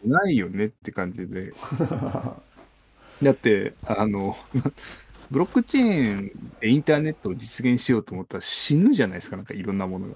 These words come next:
Speaker 1: なんか。
Speaker 2: うん、うん。
Speaker 1: いや、YouTubeとかは絶対YouTubeのあんまなんかいいじゃない。中央し-
Speaker 2: うん。
Speaker 1: なんか、だからどこまで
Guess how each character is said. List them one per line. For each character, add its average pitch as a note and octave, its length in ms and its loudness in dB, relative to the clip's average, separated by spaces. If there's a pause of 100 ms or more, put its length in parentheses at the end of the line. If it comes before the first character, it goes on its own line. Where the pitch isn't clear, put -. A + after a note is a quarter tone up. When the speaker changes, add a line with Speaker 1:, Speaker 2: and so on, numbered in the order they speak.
Speaker 1:
な G2+ 80 -14
ん B2 60 -14
か。 A#2 100 -4
Speaker 2:
う - 20 2
ん、 F#2 380 0 (100)
う G2+ 40 -2
ん。 E2+ 420 0 (760)
Speaker 1:
い A#2 60 0
や、 A2 120 2
YouTube D#3+ 640 4
と - 140 -8
か F2 220 -6
は F2 260 -6
絶 - 240 -4
対 D3+ 380 0
YouTube C#3 460 0
の F#2 120 -4
あ G2 60 -2
ん G#2 80 -2
ま G#2+ 80 -2
な G2+ 80 -2
ん - 20 -6
か F2+ 60 -8
い G#2 140 -4
い - 20 -4
じ G2 100 -6
ゃ F2 40 -6
な F#2+ 120 -14
い。 G#2+ 60 -20 (400)
中 B2+ 180 6
央 - 200 4
し- - 160 -4 (600)
Speaker 2:
う D3+ 60 -2
ん。 G2+ 400 0 (1700)
Speaker 1:
な C3+ 100 2
ん B2+ 60 0
か、 A#2 140 -8
だ A2 80 -14
か - 60 -18 (720)
ら A#2+ 120 -2
ど E3+ 160 0
こ - 200 -8
ま D#3 60 -4
で C#3 120 -2